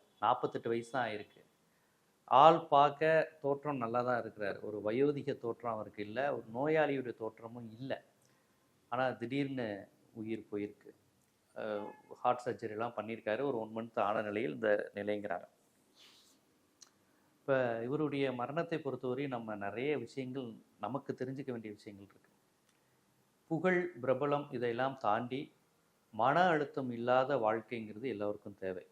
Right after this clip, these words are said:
அதைத்தான் மனோஜுடைய மரணம் நமக்கு வந்து உணர்த்தியிருக்கு.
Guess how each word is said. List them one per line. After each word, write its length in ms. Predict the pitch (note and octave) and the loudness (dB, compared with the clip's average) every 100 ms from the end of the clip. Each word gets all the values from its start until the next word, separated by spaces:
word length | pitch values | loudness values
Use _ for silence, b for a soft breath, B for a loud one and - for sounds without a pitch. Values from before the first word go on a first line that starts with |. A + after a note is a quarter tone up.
| _ | _
அதைத்தான் 460 | G2+ G#2+ B2+ B2 G#2 | -8 -2 0 0 -2
மனோஜுடைய 520 | A2 A2 G#2+ G#2 F#2+ | -6 -8 -8 -8 -8
மரணம் 340 | F#2+ G#2+ A2+ | -8 -6 -8
நமக்கு 300 | G2 F#2+ - | -10 -12 -10
வந்து 260 | F#2+ G#2 F#2+ F#2+ | -8 -6 -8 -8
உணர்த்தியிருக்கு. 480 | G2 G#2+ - - | -12 -16 -20 -20